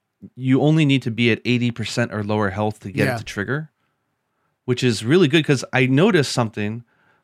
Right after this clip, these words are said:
Speaker 1: when I was using the armor set last night after we hunted. Me and Yuna were doing some more 'cause I'm trying to get its orb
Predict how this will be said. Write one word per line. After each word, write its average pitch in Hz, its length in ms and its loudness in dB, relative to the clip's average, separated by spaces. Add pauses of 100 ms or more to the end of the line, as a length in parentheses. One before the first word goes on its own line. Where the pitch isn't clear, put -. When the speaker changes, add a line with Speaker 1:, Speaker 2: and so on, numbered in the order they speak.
Speaker 1:
when 123 120 0
I 123 60 4
was 123 220 2
using 143 300 2
the 120 80 2
armor 123 260 2
set 117 180 -2
last 113 300 0
night 123 160 0
after 113 200 -2
we 123 180 0
hunted. 104 360 -4
Me 120 140 0
and 110 100 0
Yuna 123 320 0
were 107 140 -4
doing 107 260 -4
some - 160 -8
more 101 240 -2
'cause 98 200 -8 (360)
I'm 120 120 -4
trying 170 240 -2
to 143 40 -2
get 123 140 2
its 98 120 -4
orb 117 400 -6